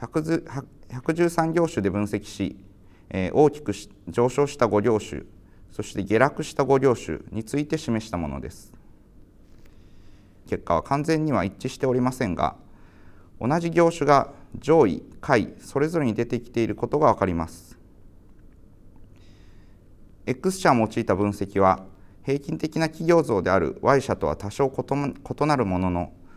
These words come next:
相対的な業種間の比較結果は近しい結果になっていることが想定されます。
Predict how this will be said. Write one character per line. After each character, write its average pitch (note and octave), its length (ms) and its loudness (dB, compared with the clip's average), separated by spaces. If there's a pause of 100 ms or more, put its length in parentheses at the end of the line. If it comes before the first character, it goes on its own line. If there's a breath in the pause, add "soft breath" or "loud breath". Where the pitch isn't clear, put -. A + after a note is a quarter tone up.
(380 soft breath)
相 E3 320 0
対 E3+ 180 2
的 E3+ 200 -8
な D#3+ 100 0
業 D3+ 200 2
種 D3+ 120 -12
間 B2+ 180 4
の G#2 60 0
比 G#2 100 -8
較 G#2 140 0 (120)
結 - 200 -4
果 E2+ 140 0
は F#2 320 4 (200)
近 - 200 -4
し - 140 -6
い C#3 40 -2
結 C3+ 200 -6
果 B2+ 100 0
に A2+ 60 0
な A#2 80 0
っ A#2 40 -8
て A#2 120 -2
い A#2+ 40 2
る B2 80 -2
こ D3+ 100 -6
と F3 100 -4
が F3+ 240 0 (140)
想 F2+ 240 -4
定 E2+ 180 -2
さ - 140 -6
れ D2 80 -4
ま C#2 140 -10
す。 - 280 -20